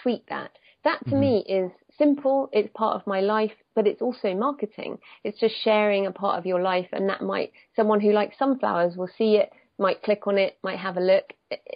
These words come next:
Speaker 1: You know, I do stuff like that all the time. So I think when you,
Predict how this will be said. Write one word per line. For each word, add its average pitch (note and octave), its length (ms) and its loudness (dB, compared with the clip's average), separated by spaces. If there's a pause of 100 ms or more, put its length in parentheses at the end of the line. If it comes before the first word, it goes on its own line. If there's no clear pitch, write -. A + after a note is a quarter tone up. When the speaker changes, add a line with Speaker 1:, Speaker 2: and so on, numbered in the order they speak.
Speaker 1:
You A#3+ 160 2
know, G3+ 160 6
I A#3 120 2
do C4 220 4
stuff A#3 280 -4
like - 160 -6
that G3 180 -2
all F3+ 160 -2
the E3+ 80 -10
time. F3 400 -10
So G#3+ 140 2
I A#3+ 80 0
think C#4+ 220 -4
when B3 140 2
you, A#3 180 0